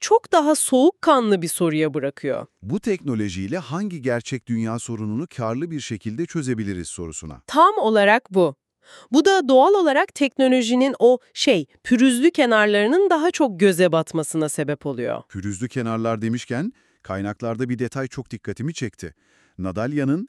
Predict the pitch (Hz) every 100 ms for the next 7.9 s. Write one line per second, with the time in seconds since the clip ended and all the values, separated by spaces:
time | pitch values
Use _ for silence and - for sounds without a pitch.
0 | _ 80 85 - 151 180 160 - 143 143
1 | 139 123 131 131 110 110 117 117 127 107
2 | 127 160 147 139 117 - 107 101 143 135
3 | 123 113 113 107 104 113 190 294 _ -
4 | - 117 180 - - 117 104 98 104 104
5 | 190 165 135 127 185 156 104 - 76 65
6 | - 202 220 185 - - - - - 202
7 | 220 226 240 196 - 165 180 180 180